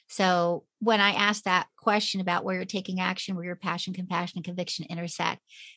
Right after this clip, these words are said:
that can be a little overwhelming to some people if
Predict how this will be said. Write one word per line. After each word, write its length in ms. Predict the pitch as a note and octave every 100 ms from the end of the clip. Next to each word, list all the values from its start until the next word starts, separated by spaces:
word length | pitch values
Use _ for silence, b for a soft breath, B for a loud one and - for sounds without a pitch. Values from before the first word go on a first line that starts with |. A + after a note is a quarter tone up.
| -
that 140 | C#4
can 140 | B4+
be 100 | F4+
a 80 | C4+
little 380 | A#3 A3 A3 - -
overwhelming 580 | A3 G3 F3+ E3 F3 F3+
to 80 | F3+
some 200 | - F3+
people 340 | C#4 - G3+
if 120 | F#3+